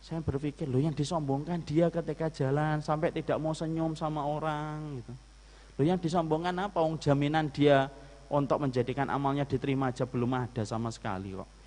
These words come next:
Karena tidak ada jaminan mutu dan tidak ada garansi bahwasanya setiap amal itu pasti diterima oleh Allah. Tidak ada itu. Kecuali sampai kita memberikan yang terbaik.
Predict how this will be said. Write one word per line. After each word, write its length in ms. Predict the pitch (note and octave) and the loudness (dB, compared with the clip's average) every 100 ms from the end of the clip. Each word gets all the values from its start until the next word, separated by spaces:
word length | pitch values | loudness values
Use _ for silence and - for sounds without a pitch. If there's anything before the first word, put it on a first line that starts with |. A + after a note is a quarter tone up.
| - - | -20 -4
Karena 240 | D3 G#3 | 2 2
tidak 320 | A#3 G3 D3+ | 2 4 4
ada 100 | D3+ D3+ | 4 2
jaminan 440 | D3+ C#3 D3 D3 | 2 2 2 0
mutu 240 | C#3+ D3+ A3+ | 0 2 2
dan 120 | E3+ | 4
tidak 320 | C#3 C#3+ C3 | 2 0 0
ada 120 | C3 | 0
garansi 440 | B2 C3 B2+ C3 F#3+ | 0 2 2 2 0
bahwasanya 560 | D3 A#2 A#2 C3+ C#3 | 2 2 2 0 -2
setiap 400 | C#3+ F#3 D#3+ C3 | -2 -4 -2 0
amal 240 | B2 B2+ A#2 | -2 -2 -2
itu 240 | A#2 D3+ | -2 -4
pasti 240 | B2+ B2+ C#3+ | -4 -4 -4
diterima 400 | A#2+ A2+ A#2+ A#2 | -6 -4 -4 -4
oleh 200 | G#2 G2+ | -4 -6
Allah. 240 | G2 - | -6 -6
Tidak 200 | C3 - | -4 -4
ada 220 | - - E2 | -4 -8 -10
itu. 200 | E2 - - - - - - - - - - | -12 -16 -18 -20 -16 -14 -8 -8 -8 -10 -6
Kecuali 320 | B2 F#2+ B2 | -2 0 0
sampai 320 | B2+ A#2 A#2 | -2 -4 -4
kita 240 | C#3 B2+ | -6 -4
memberikan 480 | A#2+ A2 G2 F#2+ G2+ | -4 -2 -4 -4 -4
yang 160 | G2 F#2+ | -4 -6
terbaik. 400 | F#2+ G2 F#2 | -8 -8 -10